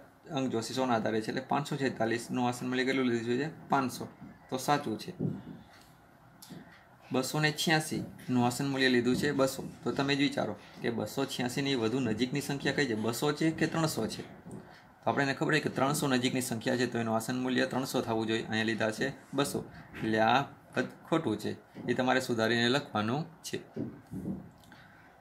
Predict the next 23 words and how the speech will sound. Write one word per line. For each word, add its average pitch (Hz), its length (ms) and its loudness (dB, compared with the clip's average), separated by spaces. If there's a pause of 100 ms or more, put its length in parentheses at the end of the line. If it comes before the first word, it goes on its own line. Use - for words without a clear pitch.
પછી 139 300 0 (500)
પાંચ 131 240 4
હજાર 143 220 2
સાતસો 123 360 -2
ને 135 140 4 (260)
પચાસ - 400 2 (1200)
અને 123 140 2
અહીંયા 127 260 4
છે 151 100 4 (280)
પાંચ 123 180 2
હજાર 135 320 4 (500)
આઠસો. 139 360 2 (1000)
તો 143 100 0
જો 135 120 4 (280)
સાતસો - 540 2
પચાસનું - 1500 0
આસન 127 220 2
મૂલ્ય 135 200 2
લીધું 123 300 4
છે 131 160 2 (160)
આઠસો, 139 360 2
સોના 123 400 2
આધારે, 104 280 2